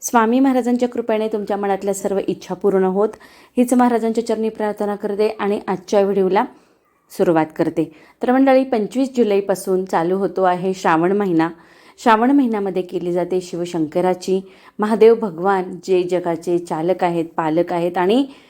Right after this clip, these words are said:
मालक आहेत, यांची भरपूर सेवा, भरभरून सेवा.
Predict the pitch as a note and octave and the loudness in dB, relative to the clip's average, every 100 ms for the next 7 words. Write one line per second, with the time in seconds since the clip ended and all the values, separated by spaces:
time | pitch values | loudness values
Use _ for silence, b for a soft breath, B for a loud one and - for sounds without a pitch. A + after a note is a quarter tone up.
0 | B B F#3+ F3 F#3 F#3 F3+ F3 G#3 - | B B -2 2 2 2 0 0 -4 -6
1 | b b b b F#3 F3+ F3 F#3+ F#3 E3+ | b b b b -2 -2 -2 -4 -2 -2
2 | F3+ F3 B3 C#4 C4+ C4+ A3 G#3+ G3 G3+ | -2 0 4 4 4 2 2 2 0 -2
3 | F#3+ F3+ E3 A3 A#3 - D#3 D3 | -4 -2 -2 0 -2 -4 -4 -6